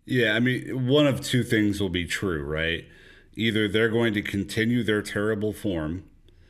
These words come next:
or they're due. <laughs> And I don't know which one it is. Like, I think that's the, the catch. In, in the Premier League, especially with Chelsea having played midweek in the Champions League and, and clearly Burnley are not a Champions League,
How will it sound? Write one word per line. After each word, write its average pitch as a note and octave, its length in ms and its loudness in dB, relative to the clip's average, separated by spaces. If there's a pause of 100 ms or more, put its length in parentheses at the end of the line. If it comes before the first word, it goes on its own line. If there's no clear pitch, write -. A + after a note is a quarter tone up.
(460)
or A2 300 2
they're G2+ 220 2
due. E2 440 -2 (520)
<laughs> - 60 -8 (460)
And F#2+ 160 -2
I A2 100 4
don't G#2+ 160 2
know G#2+ 140 2
which G2+ 240 -2
one G#2 160 0
it F#2+ 80 0
is. D2 360 -4
Like, F2+ 320 -2 (440)
I F#2+ 80 -2
think G#2+ 220 2
that's G#2 260 0
the, F2+ 420 -2
the F2+ 140 -4
catch. F#2+ 420 -2
In, F#2 160 -4
in G#2+ 100 -2
the G#2 60 0
Premier A2+ 360 0
League, F#2 420 0 (500)
especially - 520 -2
with G#2 120 -2
Chelsea G2+ 360 -2
having F#2 260 0
played F#2 260 -2
midweek F2+ 480 -2
in F2+ 60 -4
the E2 80 -4
Champions F2+ 400 -2
League E2 200 -4
and, D#2 240 -6
and E2+ 160 -8
clearly F2 380 -4
Burnley F2 400 -4
are D#2+ 80 -4
not E2 220 -4
a D#2 40 -6
Champions D#2+ 460 -4
League, D#2 300 -6